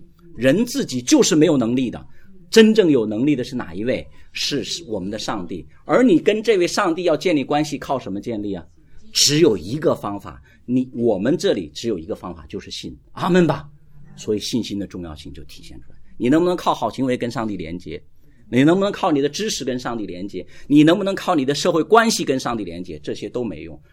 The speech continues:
只有一个东西，信。阿门吧？所以你真的去看这些时候，我就鼓励大家，你们要真的是要明白上帝的真理。像我们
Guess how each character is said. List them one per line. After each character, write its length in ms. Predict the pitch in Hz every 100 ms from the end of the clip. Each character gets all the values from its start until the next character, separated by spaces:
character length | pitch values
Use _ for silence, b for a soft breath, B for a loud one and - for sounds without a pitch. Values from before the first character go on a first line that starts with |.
| b -
只 120 | 135
有 120 | 107
一 80 | 92
个 100 | 101
东 180 | 80 -
西， 140 | -
信。 400 | - - - 82 - - _ _
阿 200 | - 147
门 180 | 143 110
吧？ 180 | 98 - b b b
所 160 | - 127
以 20 |
你 100 | 107
真 200 | 165 175
的 80 | 156
去 100 | 147
看 240 | - 123
这 100 | 123
些 140 | 123
时 80 | 110
候， 80 | - b b
我 140 | 95 104
就 100 | 120
鼓 160 | 95
励 80 | 98
大 160 | 110 101
家， 140 | 98
你 100 | 87
们 100 | 82
要 140 | 107 90
真 200 | 139 143
的 100 | 131
是 140 | -
要 120 | 107
明 360 | 90 98 139 190
白 160 | 107 107
上 200 | 120 95
帝 120 | 90
的 80 | 85
真 200 | 98 98
理。 120 | 82
像 200 | 117 101
我 80 | 85
们 160 | 90